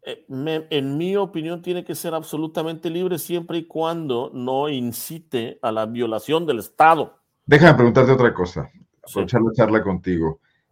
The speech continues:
Speaker 2: Este experimento que se hizo, por ejemplo, de creación de orquestas en Sudamérica, en Venezuela,
Speaker 1: Ujú.
Speaker 2: un poco como freno, eh, eh, pues,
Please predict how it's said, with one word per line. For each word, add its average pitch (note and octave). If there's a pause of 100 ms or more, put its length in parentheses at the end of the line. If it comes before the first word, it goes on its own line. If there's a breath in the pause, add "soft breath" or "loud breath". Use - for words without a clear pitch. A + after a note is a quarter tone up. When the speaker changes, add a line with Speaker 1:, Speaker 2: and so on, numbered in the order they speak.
Speaker 2:
Este D#3
experimento A#2
que G2
se G2+
hizo, A2 (100)
por F#2+
ejemplo, G2+
de G2
creación F#2+
de G#2+
orquestas F2
en D#2
Sudamérica, D#2+
en D2+
Venezuela, D#2+ (300)
Speaker 1:
Ujú. G#2
Speaker 2:
un F#2
poco G2
como F2+
freno, F#2+ (160)
eh, C#2+
eh, D2 (360)
pues, -